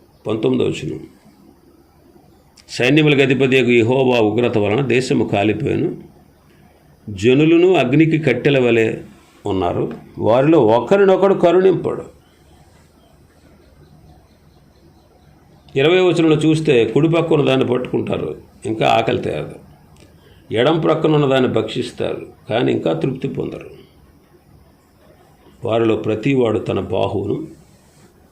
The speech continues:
భక్షించును" అంటారు. అంటే ఒకరిని ఒకరు దోపిడీ చేసుకుంటారు,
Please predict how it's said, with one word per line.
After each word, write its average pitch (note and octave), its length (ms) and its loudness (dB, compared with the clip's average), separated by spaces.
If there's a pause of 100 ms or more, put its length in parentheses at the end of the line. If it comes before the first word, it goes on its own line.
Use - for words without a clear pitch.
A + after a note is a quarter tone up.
(140)
భక్షించును" G2 760 -8
అంటారు. - 220 -12
అంటే A#2 140 -6
ఒకరిని E3 500 -2
ఒకరు E3 380 0
దోపిడీ D3 500 0
చేసుకుంటారు, - 760 -6